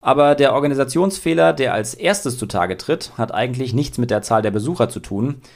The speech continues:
die mangelhafte Umzäunung nämlich. Als am Freitagnachmittag die ersten fünfzigtausend Leute eintreffen, ist der Zaun noch nicht fertig. Während die Besucher also auf die Wiese strömen und sich dort häuslich einrichten,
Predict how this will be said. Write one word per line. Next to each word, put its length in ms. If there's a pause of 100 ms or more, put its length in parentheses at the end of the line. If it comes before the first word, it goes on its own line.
(420)
die 180
mangelhafte 640
Umzäunung 560
nämlich. 520 (580)
Als 240
am 120
Freitagnachmittag 1000
die 160
ersten 340
fünfzigtausend 720
Leute 260
eintreffen, 560 (280)
ist 180
der 100
Zaun 320
noch 140
nicht 200
fertig. 500 (600)
Während 240
die 60
Besucher 420
also 240
auf 160
die 140
Wiese 260
strömen 560
und 120
sich 180
dort 240
häuslich 360
einrichten, 680